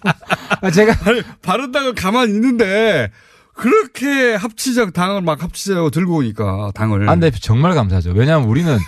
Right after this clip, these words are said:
Speaker 2: <laughs>
Speaker 1: 저는 솔직히, 저는 이제 홍준표 대표하고 제 정치 생명을 건 일합, 일합이 아니라 그냥 죽고 사느냐 게임을 한 거예요. 시-, 바른정당 제가 최고위원 되자마자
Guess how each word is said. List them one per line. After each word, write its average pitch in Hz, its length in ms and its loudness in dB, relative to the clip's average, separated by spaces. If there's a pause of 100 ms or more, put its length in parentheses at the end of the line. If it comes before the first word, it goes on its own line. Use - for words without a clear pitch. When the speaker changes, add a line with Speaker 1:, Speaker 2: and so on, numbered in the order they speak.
(140)
Speaker 2:
<laughs> - 280 -20
Speaker 1:
저는 202 400 2
솔직히, 139 400 -4
저는 147 280 0
이제 110 100 -4
홍준표 160 460 0
대표하고 123 720 0 (300)
제 120 160 0
정치 151 360 0
생명을 165 540 0
건 165 360 0 (640)
일합, 202 340 4 (120)
일합이 196 340 2
아니라 127 280 0
그냥 120 380 -2 (1120)
죽고 240 220 2
사느냐 151 360 4
게임을 175 440 -2 (100)
한 208 220 -6
거예요. 73 720 -2 (840)
시-, - 160 -18 (500)
바른정당 185 720 0
제가 139 240 -2
최고위원 160 400 -2
되자마자 127 720 0